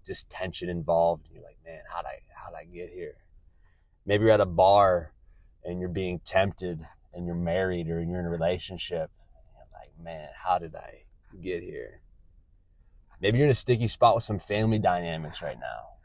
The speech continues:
or you have family just overstepping boundaries. Maybe it's your mom or your dad or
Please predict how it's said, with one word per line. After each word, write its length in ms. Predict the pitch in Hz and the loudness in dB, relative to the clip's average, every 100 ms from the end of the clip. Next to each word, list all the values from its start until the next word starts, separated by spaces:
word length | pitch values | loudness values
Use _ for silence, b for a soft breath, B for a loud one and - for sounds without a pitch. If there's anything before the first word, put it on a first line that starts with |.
| - | -14
or 200 | 90 87 | -8 -8
you 160 | 90 90 | 0 2
have 160 | 90 | 2
family 500 | - 98 95 92 92 | 0 0 0 -2 -6
just 240 | 85 87 - | -8 -10 -2
overstepping 800 | 98 90 95 - 98 92 95 87 | -2 0 -4 0 2 2 -2 0
boundaries. 680 | 87 87 90 85 85 82 - | 2 2 0 -4 -6 -8 -6
Maybe 220 | 87 90 | -6 -6
it's 160 | 80 95 | -8 -8
your 80 | |
mom 580 | 87 85 85 85 85 85 | -4 0 2 2 0 -4
or 80 | 82 | -6
your 120 | 80 | -8
dad 560 | 73 82 85 82 82 80 | -2 0 2 2 0 -4
or 160 | 78 | -8